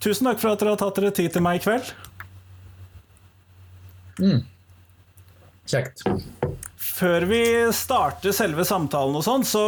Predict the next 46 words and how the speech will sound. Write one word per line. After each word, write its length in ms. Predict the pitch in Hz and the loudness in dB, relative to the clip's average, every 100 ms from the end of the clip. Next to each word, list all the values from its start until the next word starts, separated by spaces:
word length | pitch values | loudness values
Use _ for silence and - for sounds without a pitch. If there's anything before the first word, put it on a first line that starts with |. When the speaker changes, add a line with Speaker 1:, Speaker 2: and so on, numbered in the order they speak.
| 190 | 2
Speaker 1:
vil 220 | 147 135 | 2 2
jeg 100 | 151 | 2
jo 60 | 175 | 2
som 200 | 220 208 | 0 0
alltid, 460 | 151 139 - 285 294 | 0 0 0 0 2
siden 220 | 233 185 | 2 2
dette 240 | 185 - 151 160 | 0 2 0 0
skal 300 | - 170 175 | 0 0 2
være 300 | 160 127 139 | 2 2 0
ganske 300 | 165 143 156 | 0 0 -2
tett 380 | - 156 - 156 | -2 -4 -2 -4
opp 160 | 143 - | -4 -2
til 180 | 156 156 | 0 2
hvordan 380 | 151 139 147 160 | 2 2 0 0
podcasten 640 | 143 131 143 131 - 175 170 | -4 -2 -2 -2 -2 -2 0
vanligvis 800 | 165 143 131 117 127 143 156 - | 2 2 2 2 2 2 0 0
fungerer, 460 | 180 175 175 226 | 2 4 4 2
selv 320 | 240 - 139 139 | 0 0 2 2
når 140 | 147 | 2
den 100 | 160 | 0
ikke 160 | 160 160 | 0 -2
sendes 380 | 175 143 135 - | 0 0 0 0
på 80 | |
YouTube, 400 | 160 151 226 254 - - - - - - | 0 2 0 0 -10 -18 -18 -16 -16 -6
så 160 | 214 226 | 0 2
vil 160 | 160 | 2
jeg 80 | 170 | 4
gjerne 240 | 165 135 | 4 2
at 80 | 127 | 0
dere 160 | 147 131 | 0 0
skal 160 | 170 | 0
fortelle 480 | 196 190 156 135 165 170 | 0 0 0 2 0 0
tre 320 | - 131 131 151 151 | -2 0 2 0 0
ting 240 | 135 131 | 0 2
om 160 | 131 135 | 2 2
dere 160 | 165 | 2
selv, 320 | 180 180 190 180 | 2 2 2 2
og 160 | 175 | 2
jeg 320 | 175 175 190 | 2 2 2
har 200 | 165 143 139 | 2 0 0
dere 100 | 165 | 0
i 60 | |
en 120 | 196 196 | 2 0
rekkefølge, 500 | - 143 143 147 247 277 - | 0 -2 0 2 2 2 -2
så 240 | - 180 185 202 - - _ - | -4 0 2 2 -2 -10 _ -10
Sunniva, 540 | - 190 185 202 262 | -2 2 2 2 2